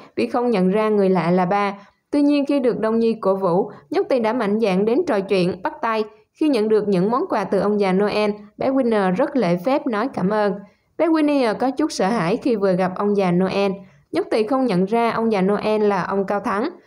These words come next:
Được Đông Nhi cổ vũ, bé Winnie bắt đầu dạn dĩ hơn, trò chuyện với ông già Noel.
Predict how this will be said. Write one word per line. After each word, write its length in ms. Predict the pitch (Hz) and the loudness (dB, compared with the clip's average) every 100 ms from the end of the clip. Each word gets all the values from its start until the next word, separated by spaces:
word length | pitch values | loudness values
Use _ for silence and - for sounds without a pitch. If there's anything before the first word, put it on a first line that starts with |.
| _ - | _ -2
Được 140 | 247 | 0
Đông 200 | 247 277 | 2 2
Nhi 220 | 277 269 269 | 2 2 0
cổ 140 | 185 | -2
vũ, 400 | 208 202 180 294 | 0 2 2 0
bé 160 | 220 254 | 0 2
Winnie 540 | 294 226 220 214 185 | 2 2 2 2 0
bắt 160 | 240 294 | -2 -2
đầu 200 | 214 180 | 0 0
dạn 180 | 170 175 | 2 2
dĩ 140 | 170 220 | 2 2
hơn, 260 | 247 214 208 - _ | 2 0 -2 -14 _
trò 120 | 240 | -2
chuyện 320 | 233 185 180 | 0 0 2
với 100 | 190 | 2
ông 180 | 262 240 | 0 0
già 120 | 214 | 0
Noel. 380 | 190 202 214 214 | 2 2 0 -2